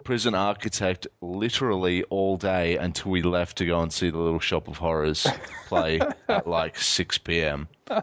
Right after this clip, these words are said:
Speaker 1: So I played, like, eight hours, probably eight or nine hours. Plus, uh, I've pro-,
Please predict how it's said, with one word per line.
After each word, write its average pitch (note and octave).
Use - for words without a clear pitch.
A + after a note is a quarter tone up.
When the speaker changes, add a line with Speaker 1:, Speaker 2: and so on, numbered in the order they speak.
Speaker 1:
So G2
I F#2
played, F#2+
like, E2+
eight E2+
hours, E2
probably D#2
eight E2+
or E2+
nine E2
hours. D#2+
Plus, -
uh, E2
I've G#2+
pro-, C3+